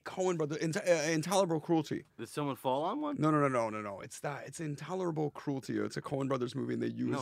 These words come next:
Speaker 2: uh,
Speaker 1: the
Speaker 2: yeah, but
Speaker 1: Emmy as a murder weapon.
Speaker 2: Oh, oh. What did they?
Speaker 1: Yeah.
Speaker 2: How did they do it? Did they poke someone's eyes
Speaker 1: Fucking
Speaker 2: out?
Speaker 1: wings stabbed through the head.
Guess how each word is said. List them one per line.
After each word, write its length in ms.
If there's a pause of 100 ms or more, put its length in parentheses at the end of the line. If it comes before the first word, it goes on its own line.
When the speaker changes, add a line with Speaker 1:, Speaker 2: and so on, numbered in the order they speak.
Speaker 2:
uh, 40
Speaker 1:
the 60 (180)
Speaker 2:
yeah, 80
but 80
Speaker 1:
Emmy 180
as 160
a 80
murder 260
weapon. 380
Speaker 2:
Oh, 220
oh. 100
What 160
did 80
they? 160
Speaker 1:
Yeah. 40
Speaker 2:
How 100
did 100
they 120
do 220
it? 120
Did 100
they 80
poke 260
someone's 240
eyes 220
Speaker 1:
Fucking 180
Speaker 2:
out? 60
Speaker 1:
wings 280
stabbed 340
through 140
the 100
head. 260